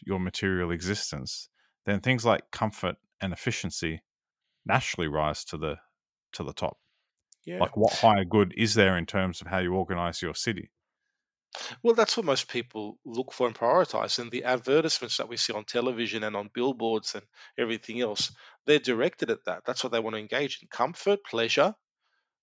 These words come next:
Speaker 2: um, and efficiency. But there will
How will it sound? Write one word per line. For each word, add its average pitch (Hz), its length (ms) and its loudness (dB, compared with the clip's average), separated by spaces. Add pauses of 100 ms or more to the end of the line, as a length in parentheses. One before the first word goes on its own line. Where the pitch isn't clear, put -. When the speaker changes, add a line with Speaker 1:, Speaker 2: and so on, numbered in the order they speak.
Speaker 2:
um, 123 380 4
and 139 120 -2
efficiency. - 640 -2 (560)
But 135 200 8 (500)
there 135 140 4
will 123 140 0